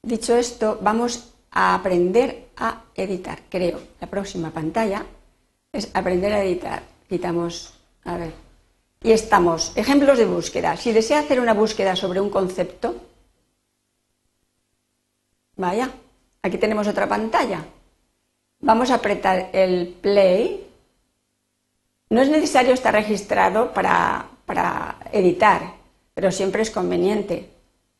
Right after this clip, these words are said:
porque, mm, si no estáis registrados, os va-, os van a dar la paliza cada vez que os conectéis, tiene que registrarse,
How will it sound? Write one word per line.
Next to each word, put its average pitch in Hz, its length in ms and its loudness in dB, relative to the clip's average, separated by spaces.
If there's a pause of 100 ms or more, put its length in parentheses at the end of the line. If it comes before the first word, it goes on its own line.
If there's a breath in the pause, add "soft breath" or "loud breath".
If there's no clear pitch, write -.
(280)
porque, 180 840 -2
mm, 180 560 -2
si - 280 0
no 220 100 2
estáis 254 220 0
registrados, 226 520 0
os 202 140 0
va-, 214 180 4
os 214 160 -2
van 233 120 0
a 247 60 2
dar 214 100 0
la 196 100 0
paliza 208 460 -2
cada 208 180 2
vez 226 120 -2
que 202 240 -4
os 185 140 -8
conectéis, 202 680 -2
tiene 185 160 -4
que 175 140 -4
registrarse, 220 800 -6